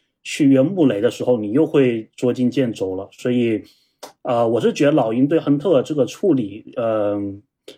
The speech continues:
如果是赛季中亨特被交易掉了，或者是下赛季结束的时候老鹰不续约了，我觉得也是不会感到特别意外吧。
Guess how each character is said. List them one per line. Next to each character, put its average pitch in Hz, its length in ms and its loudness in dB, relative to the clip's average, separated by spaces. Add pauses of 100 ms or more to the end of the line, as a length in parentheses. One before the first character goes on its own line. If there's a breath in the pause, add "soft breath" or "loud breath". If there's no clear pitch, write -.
(140)
如 165 140 2
果 139 240 2
是 160 160 -2
赛 165 240 0
季 151 160 0
中 135 260 2
亨 135 140 2
特 139 160 0
被 131 160 0
交 123 240 0
易 151 140 0
掉 135 220 0
了， 107 120 -2
或 123 180 0
者 107 220 -4
是 117 400 -2 (460 soft breath)
下 156 140 -2
赛 139 120 0
季 143 120 0
结 117 220 -4
束 196 260 2
的 165 60 4
时 117 120 -8
候 117 240 2
老 107 200 -2
鹰 110 260 -4
不 110 140 -4
续 165 240 -2
约 131 220 6
了， 113 100 0
我 101 160 -4
觉 104 120 -6
得 113 80 0
也 110 180 -2
是 113 480 -2 (640)
不 143 80 2
会 208 80 6
感 - 120 -4
到 120 80 0
特 143 120 -4
别 123 140 0
意 151 140 0
外 160 220 0
吧。 - 120 -12